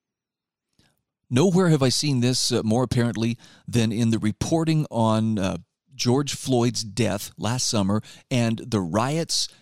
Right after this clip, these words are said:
and destruction that followed that.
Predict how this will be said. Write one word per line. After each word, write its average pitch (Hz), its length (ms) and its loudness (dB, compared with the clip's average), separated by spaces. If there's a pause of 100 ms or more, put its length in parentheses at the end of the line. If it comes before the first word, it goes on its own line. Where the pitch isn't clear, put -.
(160)
and 117 160 0
destruction 107 920 -2 (240)
that 120 120 0
followed 165 420 -2
that. - 260 -16